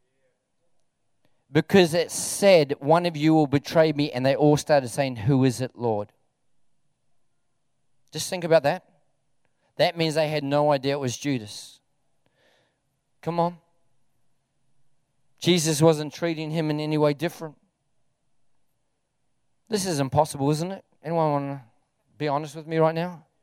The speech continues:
Come on. "But Steve, you don't know what they did." No. But I know what I did. And I encourage you to consider what you've done at times. Come on. That's why Jesus even said he, he was without sin. Come on, you throw the first stone.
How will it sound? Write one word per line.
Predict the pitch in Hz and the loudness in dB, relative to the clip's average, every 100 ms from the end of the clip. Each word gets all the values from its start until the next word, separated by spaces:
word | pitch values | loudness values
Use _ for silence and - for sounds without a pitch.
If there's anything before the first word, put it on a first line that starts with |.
| _ _ _ _ _ _ _ _ _ | _ _ _ _ _ _ _ _ _
Come | - 165 | -12 0
on. | 180 196 165 135 113 _ _ _ _ _ _ _ _ _ _ _ _ _ _ _ | 4 4 0 -10 _ _ _ _ _ _ _ _ _ _ _ _ _ _ _ _
"But | - 127 | -14 -8
Steve, | - 175 | -2 0
you | 165 | 2
don't | 165 170 | 0 2
know | 165 | 2
what | 170 | 2
they | 185 160 | 2 -2
did." | 180 180 | -2 -6
No. | 156 185 190 175 _ _ _ _ _ _ _ _ _ _ _ _ _ | -6 -4 -4 -8 _ _ _ _ _ _ _ _ _ _ _ _ _
But | 107 156 | 2 4
I | 170 | 2
know | 190 | 0
what | 180 147 | 2 4
I | 175 | 2
did. | 170 143 180 175 _ _ _ _ _ _ _ _ _ _ _ _ _ _ _ _ | 0 -4 -6 -8 _ _ _ _ _ _ _ _ _ _ _ _ _ _ _ _
And | 131 | -10
I | 156 | -8
encourage | 175 180 180 151 | -2 2 2 0
you | 170 | -4
to | |
consider | 160 165 180 170 | -4 -6 -4 0
what | 170 175 | 0 0
you've | 180 175 | -4 -4
done | 185 | -4
at | 170 160 | -4 -6
times. | 180 190 180 160 - - _ _ _ _ | -4 -4 -6 -16 -18 -20 _ _ _ _
Come | 208 202 | -2 2
on. | 190 185 170 135 _ _ _ _ _ _ _ _ _ _ _ _ | 4 2 -8 _ _ _ _ _ _ _ _ _ _ _ _ _
That's | 214 202 | -2 0
why | |
Jesus | 175 175 160 | 2 0 0
even | 170 165 | 0 -2
said | 165 185 165 | 0 0 0
he, | 190 - | -2 -8
he | 151 190 | -4 0
was | 175 | 0
without | 160 160 170 | 0 0 -2
sin. | 147 196 156 | -2 -6 -10
Come | 135 170 | -10 -4
on, | 151 160 | -4 -4
you | 165 | -10
throw | - 165 | -8 -8
the | 117 | -8
first | - 135 | -14 -18
stone. | - 117 | -10 -10